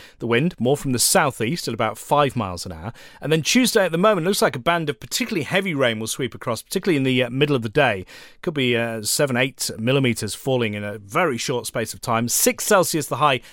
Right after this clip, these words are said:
away from that rain. The wind from the east between two and five miles an hour. Overnight, Tuesday into Wednesday, it should be dry again, staying overcast, lows of around five Celsius, so a little bit milder.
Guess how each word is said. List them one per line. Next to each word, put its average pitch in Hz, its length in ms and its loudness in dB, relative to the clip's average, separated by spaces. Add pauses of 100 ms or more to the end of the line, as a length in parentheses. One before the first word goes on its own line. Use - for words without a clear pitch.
(100)
away 147 300 2
from 135 160 -4
that 107 160 -2
rain. 110 260 0 (220)
The - 80 -6
wind 165 300 4 (260)
from 233 140 2
the 214 100 4
east 135 320 2 (240)
between 131 320 -6
two 139 220 -4
and 107 100 -8
five 107 380 -2
miles 98 320 -8
an 95 60 -10
hour. 101 340 -4 (920)
Overnight, 156 400 2
Tuesday 151 600 0
into 143 260 -4
Wednesday, 139 680 0
it 120 100 -10
should - 360 -4
be 196 100 -4
dry 143 320 2
again, 117 500 -2
staying 233 380 2
overcast, 127 540 -2
lows 214 360 0
of 220 120 0
around 196 280 2
five 254 460 4
Celsius, 135 520 -2
so 165 120 -6
a - 20 -8
little 240 200 -8
bit 156 120 -6
milder. 120 360 -4